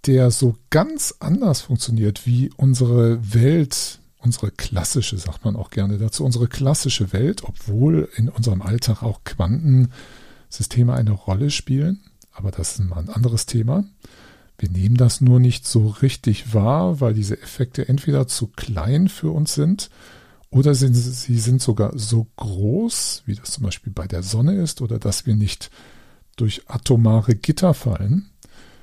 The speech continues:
Sie sind dann auf der anderen Seite so elementar, dass wir das gar nicht so richtig wahrnehmen und auf andere Arten und Weisen mit der klassischen Mechanik, wenn man so vereinfacht möchte, uns die Welt handhabbar gemacht haben.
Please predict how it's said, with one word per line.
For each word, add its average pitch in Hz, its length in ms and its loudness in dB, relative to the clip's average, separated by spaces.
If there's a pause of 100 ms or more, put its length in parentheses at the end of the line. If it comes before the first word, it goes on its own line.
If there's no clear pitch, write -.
(380)
Sie - 160 -2
sind 127 480 2
dann 117 180 2
auf - 140 -6
der 127 160 -4
anderen 127 260 4
Seite 120 280 4
so 117 140 2
elementar, 127 540 4
dass 135 160 2
wir 110 80 2
das 101 140 -2
gar 107 140 0
nicht 98 100 0
so 107 120 -6
richtig - 460 -8 (160)
wahrnehmen 87 680 -2 (240)
und 113 300 -2
auf - 280 -8
andere 120 360 2
Arten 113 380 -2
und 123 380 -2
Weisen 113 420 4
mit 110 160 2
der 98 380 -2 (260)
klassischen - 580 -4
Mechanik, 113 720 2
wenn 87 100 -2
man 92 140 -6
so 92 120 -8
vereinfacht 110 600 -4
möchte, 110 440 0 (760)
uns - 240 0
die 110 320 0
Welt 123 640 2 (760)
handhabbar 95 640 0
gemacht 87 480 -10
haben. 85 340 -8